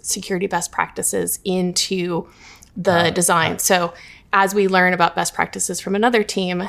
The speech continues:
Speaker 1: that then is helped communicated by our security organization and, um, the other documentation they have for how they build. And because they're partners as we're developing, as we're reviewing designs,
Speaker 2: Mm-hmm.
Speaker 1: that then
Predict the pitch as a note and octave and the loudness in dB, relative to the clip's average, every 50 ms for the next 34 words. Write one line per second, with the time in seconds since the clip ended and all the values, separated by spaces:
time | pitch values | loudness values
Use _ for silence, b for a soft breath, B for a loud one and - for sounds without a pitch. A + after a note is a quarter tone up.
0 | - - A3+ G3+ F#3 F#3 F#3 - - F#3 F#3 F3+ E3+ E3+ E3+ E3+ E3+ - - - | -8 -6 -2 0 0 0 0 -2 -4 -2 0 0 2 0 0 -2 -2 -4 -4 -2
1 | F3 E3+ E3+ E3+ F3 - - - b b b b b - - F#3+ - - - - | -2 -2 -2 -4 -4 -6 -6 -8 b b b b b 2 2 2 2 0 -8 -4
2 | G3+ F#3 F3 F3+ F3+ - - F3 E3+ E3+ E3+ E3 E3+ F#3 - F#3 E3+ E3+ E3+ E3+ | 0 0 0 0 0 -2 -4 -4 -2 -2 -4 -4 -6 -6 -2 0 2 2 2 2
3 | E3+ F3 F3+ - - - - - C#4+ C4+ C4+ B3 A#3 A3 A3 G3+ G3 G3+ F#3+ G3 | 0 -2 -4 -4 -6 -6 -4 -2 0 2 2 2 2 2 2 0 -2 -2 0 0
4 | F#3 F3+ F3+ - F#3 F3+ F3 F3 F3 - - - - G3+ F3+ F#3 F3+ E3+ E3+ F3 | 0 0 0 0 0 0 0 -2 -4 -6 -8 -6 -4 -2 -2 0 0 -2 -2 -4
5 | E3+ - B B B B B B B - F#3 F3 E3 E3+ E3+ F3+ F3+ - F3+ F3+ | -8 -10 B B B B B B B 0 2 2 2 2 0 0 0 0 0 0
6 | F3 F3 D#3+ D3+ - - F#3+ F3+ - F3+ F3 - - F#3 F#3 F3 E3 E3+ F3+ F3+ | 0 0 -2 -2 -2 -4 -6 -6 -6 -6 -6 -6 -4 -4 -4 -6 -4 -4 -4 -4
7 | E3+ - - - - - F2+ - - E2+ F2 F#3 F3+ E3+ E3+ E3+ F3 F3+ F3+ G3 | -4 -4 -6 -6 -4 -4 -6 -4 -4 -8 -6 -4 -4 -4 -2 -2 -4 -4 -2 -2
8 | F#3+ - - - G#3 G3+ F#3+ - - F#3+ F3+ F3+ F3+ - - - - - - - | -2 -2 -2 -2 -2 -2 -2 0 0 0 2 2 0 -2 -4 -10 -18 -12 -4 0
9 | A3 A3+ A3 - F3 E3+ F3 E3+ - - - - - G3 F3+ F3 F3 - F#3 F3 | 0 0 2 2 0 0 0 -2 -2 -2 -2 0 0 2 2 2 2 -2 -4 -6
10 | E3+ F3 - F3+ F3 F3+ F3+ - F3+ F3 F3 F3 F3 F3 - G3+ F#3 F3+ F3+ F3 | -6 -2 0 0 0 0 0 -4 -6 -4 -4 -4 -4 -4 -4 -4 -4 -4 -4 -4
11 | F#3 F3 F3 F3 E3+ E3 E3 - E3+ E3+ E3+ E3+ E3+ E3 D3 - - A2 G#2 G2 | -4 -4 -4 -4 -4 -4 -2 -2 -2 -2 -4 -6 -6 -6 -8 -8 -8 -8 -8 -8
12 | A2 A#2 A#2+ - - F#3+ - - - F3+ E3+ E3+ E3+ E3 - - A3 | -8 -10 -8 -4 0 0 2 2 2 0 0 0 0 -2 -4 -4 -6